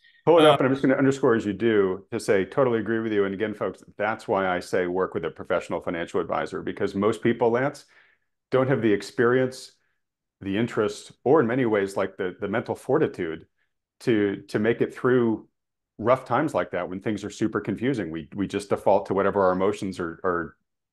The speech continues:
Speaker 1: forcing on us. We make a ton of bad decisions.
Speaker 2: Yeah. So, and, and, so,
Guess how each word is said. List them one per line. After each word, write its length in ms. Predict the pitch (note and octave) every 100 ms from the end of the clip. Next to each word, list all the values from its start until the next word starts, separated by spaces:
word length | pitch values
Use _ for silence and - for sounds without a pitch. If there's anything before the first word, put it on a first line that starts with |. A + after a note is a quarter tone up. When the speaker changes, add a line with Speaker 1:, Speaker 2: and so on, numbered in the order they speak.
| _
Speaker 1:
forcing 340 | - A#2 - G2+
on 120 | E2
us. 180 | F#2+ -
We 100 | F#2
make 180 | G2 G#2
a 40 |
ton 180 | G#2 A2
of 60 |
bad 140 | G2+ A2
decisions. 400 | G#2 B2 G#2 - _ _ _ -
Speaker 2:
Yeah. 180 | C3 A2+ - - _ _
So, 220 | - G#3 F3+
and, 240 | F#3 F3+
and, 120 | F#3
so, 200 | F3+ E3+